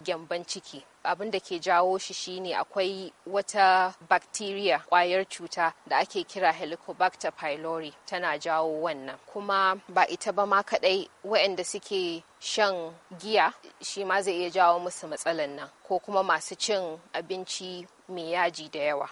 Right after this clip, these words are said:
Amma dai ita wannan ƙwayar cutar na Helicobacter pylori shi ya fi jawo ulcer. Shi ne sai mutum ya ji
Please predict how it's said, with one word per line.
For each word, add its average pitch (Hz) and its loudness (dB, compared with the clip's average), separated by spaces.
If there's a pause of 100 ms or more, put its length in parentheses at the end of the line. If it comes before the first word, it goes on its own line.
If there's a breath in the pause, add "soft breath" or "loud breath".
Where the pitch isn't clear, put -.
(200)
Amma 180 2
dai 185 0 (180)
ita 202 2
wannan 196 0
ƙwayar 165 0
cutar 185 -4 (140)
na 180 0
Helicobacter 180 -4
pylori 156 -4
shi - -8
ya 175 -2
fi - -6
jawo 170 0
ulcer. 170 -4 (200)
Shi 196 -6
ne 190 -4
sai 190 -4
mutum 190 -4
ya 156 -4
ji 175 -10